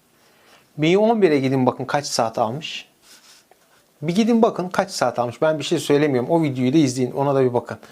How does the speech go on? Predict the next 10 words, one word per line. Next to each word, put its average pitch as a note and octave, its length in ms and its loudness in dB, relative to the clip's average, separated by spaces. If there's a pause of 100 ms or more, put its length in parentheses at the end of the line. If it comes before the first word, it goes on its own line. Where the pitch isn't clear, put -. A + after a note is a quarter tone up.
(600)
Ya D3 100 -2
ona F3 260 4
göre F#3 280 2
çok - 280 -2
daha D3+ 180 2
iyi D3+ 200 2
bir D3 80 4
ekran D3 300 0
süresi C3 380 -2
almış. G#2 360 -6